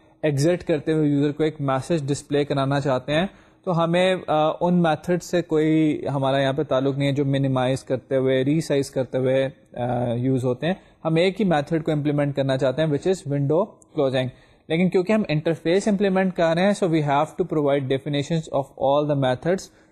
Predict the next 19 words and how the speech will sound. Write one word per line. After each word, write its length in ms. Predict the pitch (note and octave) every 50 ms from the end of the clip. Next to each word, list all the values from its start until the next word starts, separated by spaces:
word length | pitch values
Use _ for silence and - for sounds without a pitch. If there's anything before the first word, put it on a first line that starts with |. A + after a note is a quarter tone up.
| _ _ G3+
to 80 | F#3+ F#3+
make 140 | G3 G3
this 300 | F3+ F3 F#3 E3+ - E3
class 200 | D#3+ D#3 D#3 E3
a 140 | D#3 C#3+ D#3
concrete 480 | D3+ C#3+ C#3+ D#3 D#3+ E3 D#3+ D#3+ - E3+
class 320 | D#3+ D#3+ E3 D#3+ - D3
or 80 | D3 D3
handler 340 | C#3 C#3+ C#3 C#3 C#3 D#3 E3
class 400 | D3 - D3 C#3 C3+ - D3+ C#3
a 120 | - C#3+
concrete 440 | C#3 C3+ - D3 D3 D3 C#3 - D3
class، 200 | C#3+ D3 D3 -
تاکہ 180 | D3 C#3 C#3
اس 120 | C#3+ B2+ -
کو 100 | - D3
آبجیکٹ 360 | B2+ B2+ B2 C3 C3+ C3+ C#3
بنا 280 | C#3 B2+ A#2+ A#2+ A#2 A#2
سکیں۔ 280 | - C3 - - B2